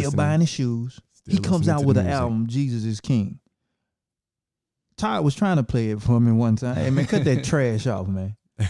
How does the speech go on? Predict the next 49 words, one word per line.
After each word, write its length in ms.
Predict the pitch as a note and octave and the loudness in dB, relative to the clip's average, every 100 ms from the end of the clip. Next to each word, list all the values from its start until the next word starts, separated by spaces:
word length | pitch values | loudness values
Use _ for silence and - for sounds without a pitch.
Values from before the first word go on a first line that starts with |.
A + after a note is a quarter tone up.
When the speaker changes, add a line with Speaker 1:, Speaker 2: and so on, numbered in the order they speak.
| - - | -4 -6
Speaker 2:
Like, 200 | F3 D3 | -4 -2
for 100 | F#3 | -4
real, 320 | G#3+ F3+ C#3+ | -4 -4 -6
cut 240 | - G#3+ | -6 -6
it 120 | G#3+ | -6
out." 280 | A3 A3 - _ _ _ _ _ _ _ _ - | -8 -10 -14 _ _ _ _ _ _ _ _ -4
'Cause 420 | G3 E3+ C#3 - _ _ - | 0 2 0 -6 _ _ -10
if 160 | C#3+ | -8
we 300 | F3 A3 A3 | -2 -2 -2
allow 380 | D#3 D3 D3 C3+ | -4 -6 -6 -8
ourselves 640 | - A2 - - F#3 E3+ - | -10 -12 -10 -6 -4 -4 -6
to 120 | A#2+ | -8
do 320 | G#2 G#2 F#2+ | -6 -4 -4
it, 120 | F#2+ - _ _ _ | -6 -12 _ _ _
they 80 | - | -8
gonna 100 | G#3+ | -6
be 60 | A3 | -6
like, 80 | |
"Well, 100 | A#3 | -8
shit, 260 | A3 B3+ A3 | -10 -12 -12
if 100 | G#3 | -12
they 160 | B3 C#4 | -14 -10
can 140 | B3+ | -10
do 140 | A#3 B3+ | -10 -10
it, 20 | |
we 180 | C4 D4 | -10 -8
can 140 | A3+ | -8
do 100 | F3+ E3 | -8 -10
it." 40 | |
Speaker 1:
Yeah. 160 | D#2+ F#2 - _ _ _ _ _ _ _ _ _ _ _ _ | -14 -16 -18 _ _ _ _ _ _ _ _ _ _ _ _
Speaker 2:
'Cause 100 | E3+ | -2
they 80 | F3+ | 0
Speaker 1:
Nah, 40 | |
Speaker 2:
gonna 120 | F3+ F3 | 0 0
Speaker 1:
that's, 60 | |
Speaker 2:
think, 180 | G#3 G3 | 0 -2
they 200 | - E3+ | -4 -4
Speaker 1:
that's 80 | G3+ | -2
a 40 | G3 | 0
Speaker 2:
gonna 140 | E3 | -2
Speaker 1:
good 100 | - | 0
Speaker 2:
think 140 | G#3+ | -2
Speaker 1:
point. 60 | F3+ | 0
Speaker 2:
they 80 | E3+ | -2
can 160 | C3+ B2 | 0 -2
fit 320 | - E3+ - | -2 -6 -4
right 320 | - A2+ D3 C#3 | -8 -6 -6 -4
into 320 | D#3 C3 D3 | -4 -2 -2
that, 280 | C3 A#2 | -2 -4